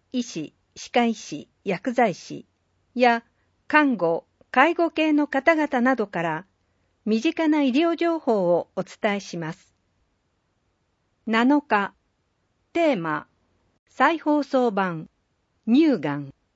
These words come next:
担当医師など、日立総合病院、伊藤亜子さん。十四日、再放送版、オーエルエスと骨折予防。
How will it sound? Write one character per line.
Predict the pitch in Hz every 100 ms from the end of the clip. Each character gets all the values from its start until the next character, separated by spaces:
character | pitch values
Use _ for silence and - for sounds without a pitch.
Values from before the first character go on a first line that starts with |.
| _ _ _ _ _ _ _
担 | - 302 330
当 | 339 311 294
医 |
師 | 294 -
な | 185 165
ど、 | 156 151 _ _ _ _ _ _ _ _
日 | _ -
立 | 330 320 -
総 | 277 311
合 | 311 302 277
病 | 262 240 185
院、 | 151 151 151 - _ _
伊 | - 214
藤 | - 320 294 -
亜 | 240
子 | -
さ | 175 156
ん。 | 147 151 185 _ _ _ _ _ _ _ _ _ _ _ _ _ _ -
十 | 202 330 330
四 | 240 160 _
日、 | - 156 - _ _ _ _ _ _
再 | _ 254 320
放 | 285 302
送 | 285 254 233
版、 | 190 185 160 185 _ _ _ _ _ _ _
オ | 240 302
ー | 339
エ | 330
ル | 302
エ | 294 285
ス | -
と | - 165 - _ -
骨 | 196 196 -
折 | 311 - 277
予 | 233
防。 | 160 147 147 196